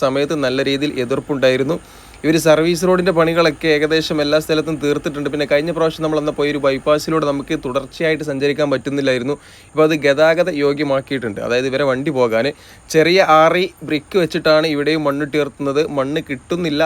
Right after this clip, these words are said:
ആ ഒരു പ്രശ്നം മാത്രമേ ഉള്ളൂ. ഫ്രിക്ഷൻ സ്ലാബ് വെക്കുന്ന പണികളൊക്കെ കഴിഞ്ഞിട്ടുണ്ട്. സർവീസ് റോഡ് നല്ല വീതിയുണ്ട്. പിന്നെ, ഡ്രെയിനേജും സർവീസ് റോഡും ഇവരെ ആ ഒരു പണിയിലെ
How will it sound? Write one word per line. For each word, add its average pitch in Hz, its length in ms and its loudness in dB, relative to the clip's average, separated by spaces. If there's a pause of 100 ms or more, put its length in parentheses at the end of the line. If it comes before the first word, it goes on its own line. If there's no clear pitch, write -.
ആ 147 80 2
ഒരു 147 120 -4
പ്രശ്നം 135 340 -6
മാത്രമേ 131 260 -2
ഉള്ളൂ. 139 200 2
ഫ്രിക്ഷൻ 131 280 -10
സ്ലാബ് 147 240 0
വെക്കുന്ന 147 300 -2
പണികളൊക്കെ 139 420 -2
കഴിഞ്ഞിട്ടുണ്ട്. 135 460 -4
സർവീസ് 131 380 -4
റോഡ് 147 220 0
നല്ല 135 200 -2 (100)
വീതിയുണ്ട്. 139 460 -2
പിന്നെ, 131 240 -4
ഡ്രെയിനേജും 143 540 -2
സർവീസ് 139 400 -2
റോഡും 147 180 -2 (500)
ഇവരെ 147 220 6
ആ 151 100 8
ഒരു 160 80 0 (120)
പണിയിലെ 151 320 2